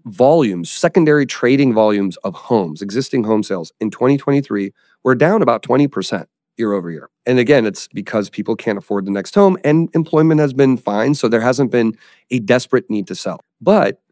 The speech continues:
people sell homes eventually because of death or default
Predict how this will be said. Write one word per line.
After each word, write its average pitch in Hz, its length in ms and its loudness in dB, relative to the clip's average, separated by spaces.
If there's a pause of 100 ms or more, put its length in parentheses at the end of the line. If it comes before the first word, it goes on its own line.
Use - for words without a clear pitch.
(240)
people 180 400 0
sell 143 340 2
homes 131 560 -2 (140)
eventually 117 680 -2
because 107 480 -2
of 95 300 -6 (300)
death 113 600 -2
or 90 380 -8 (220)
default 120 800 0